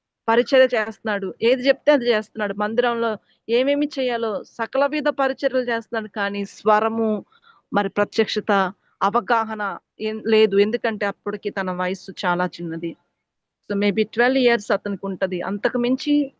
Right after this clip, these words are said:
తనకి ఏజ్ కూడా లేదు. కాబట్టి అర్థం చేస్తున్నటువంటి స్థాయి కూడా తనది కాదు. కాబట్టి, so, ఇలాంటి సమయంలో సమూయేలు అప్పటికి యెహోవాను ఎరుగకుండెను.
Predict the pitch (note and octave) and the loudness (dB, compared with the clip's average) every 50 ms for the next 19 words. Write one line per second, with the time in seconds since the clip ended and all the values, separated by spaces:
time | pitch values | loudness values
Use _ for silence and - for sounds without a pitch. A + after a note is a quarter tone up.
0 | _ _ - G#3 G#3 G#3 - G3+ G#3 G3+ G#3 A3 G#3 - - A#3 G#3+ G#3+ F#3+ F3+ | _ _ -6 -6 -6 -6 -6 -6 -2 0 0 0 0 0 0 0 0 0 0 -2
1 | F#3+ F#3+ F3+ F#3 F3+ D#3+ - _ _ _ _ - G3 F#3+ G#3+ G#3 G#3+ A#3 G#3+ F#3+ | -2 -4 -4 -6 -8 -10 -10 _ _ _ _ -6 -2 -2 -2 -2 0 -2 -2 -2
2 | E3+ F#3+ A#3 A#3+ A#3 A#3 A3+ - - A3+ G#3 - G#3 G3+ G3 - _ - G3+ G3+ | -2 -2 -2 -2 -2 -4 -4 -6 -10 -12 -10 -10 -10 -12 -12 -12 _ -2 0 2
3 | G#3 A#3 A3+ A#3+ A#3 A#3 - G#3 G3 G3 G3 - - F#3 F3+ F#3 F3 F3+ - - | 2 2 2 2 0 0 -2 -4 -6 -6 -8 -6 -4 -4 -4 -2 -4 -4 -2 -2
4 | G3 F3+ G#3 G#3 - - G3+ F#3 F#3+ F#3+ - - - - - - - _ - - | 0 0 0 0 2 2 4 4 4 2 0 -8 -20 -20 -20 -20 -20 _ -20 0
5 | - A#3+ A#3 A3+ A3 A3 - - - - B3 C4+ C4+ C#4+ D4+ D4 D#4 D4 - C4+ | 2 4 6 6 6 4 2 0 0 0 2 4 4 4 4 2 0 0 0 0
6 | A3+ A3+ A#3 A#3 A3+ A3 G#3+ G#3 G3+ G3+ G#3 G#3 - - C4 B3+ C4+ C#4+ D#4+ D#4 | 0 2 0 -2 -2 0 0 0 0 0 -2 -6 -2 2 2 2 4 2 2 2
7 | D4 D4 C#4+ C4+ B3+ B3+ A3 A3 _ A#3 G#3+ A3 A3 - A3+ G#3+ G3 F#3+ F#3+ - | 4 4 4 4 2 0 -2 -2 _ -4 -4 -4 -6 -6 -8 -6 -6 -6 -4 -2
8 | G#3+ G#3+ G#3+ G#3 G3+ G3+ G#3 G3 G3 F#3+ F3+ - G#3 G3 - G3+ F#3+ F3+ F#3 F#3+ | -2 -2 0 0 -2 -2 -2 -4 -6 -6 -6 -6 -8 -6 -6 -8 -6 -4 -4 -4
9 | F#3 F#3 F#3 | -2 -4 -4